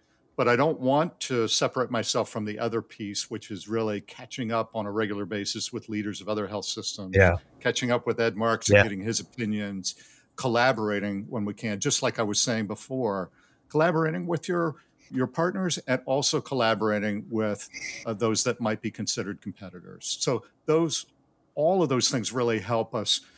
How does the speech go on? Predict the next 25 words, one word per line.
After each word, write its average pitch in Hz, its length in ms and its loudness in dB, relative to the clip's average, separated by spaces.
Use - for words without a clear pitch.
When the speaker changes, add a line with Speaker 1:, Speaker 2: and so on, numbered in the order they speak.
Speaker 1:
uh, 104 300 -4
work 156 280 0
together 110 600 0
to 95 80 -12
keep - 240 -12
an 101 60 -8
eye 101 160 -6
on 92 140 -10
the 87 80 -16
future. - 480 -16
Speaker 2:
So 143 680 4
you're 135 500 8
keeping 165 260 4
an 156 40 6
eye 151 140 8
on 147 60 8
the 143 60 8
future, 139 760 6
you 127 80 -10
got 131 180 4
family, 151 480 6
you 139 60 8
got 131 240 4
practice, 135 600 4
a - 80 -6